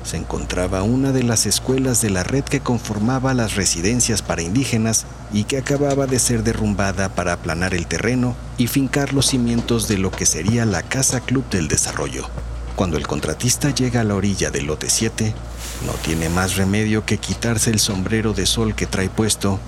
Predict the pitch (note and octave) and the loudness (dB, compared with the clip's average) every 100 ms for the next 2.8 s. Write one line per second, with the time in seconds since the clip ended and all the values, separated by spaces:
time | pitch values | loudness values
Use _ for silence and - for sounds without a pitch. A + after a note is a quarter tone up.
0 | - - - - B2+ B2 - C3+ - C3 | -12 -12 -4 0 2 2 2 0 0 0
1 | C#3+ C3 B2 A#2+ A#2+ A2+ A#2 G#2 A2 G#2+ | 2 2 2 2 2 2 2 2 0 2
2 | G#2+ F#2+ F#2 F2 - A#2+ A#2 A#2 | 0 0 0 0 0 0 2 0